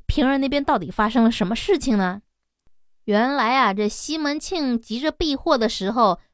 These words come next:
忙得焦头烂额，完全就把平儿抛到了九霄云外。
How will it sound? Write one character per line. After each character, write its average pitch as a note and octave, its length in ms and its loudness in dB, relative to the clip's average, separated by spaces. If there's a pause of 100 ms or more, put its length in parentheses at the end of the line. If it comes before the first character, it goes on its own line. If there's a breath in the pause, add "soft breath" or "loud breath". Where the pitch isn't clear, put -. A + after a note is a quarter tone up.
忙 F#3 340 0
得 C4+ 80 0
焦 D4 360 2
头 C4+ 180 2
烂 G3 260 0
额， E3+ 240 -2 (280 soft breath)
完 A#3 260 -2
全 C4 240 -4
就 D4+ 80 -2
把 G#3+ 160 -2
平 F#3+ 240 -4
儿 G#3+ 140 2
抛 G3+ 280 0
到 G3+ 120 2
了 F3 120 2
九 D#3+ 240 -6
霄 F3+ 220 0
云 E3+ 220 0
外。 G3+ 200 4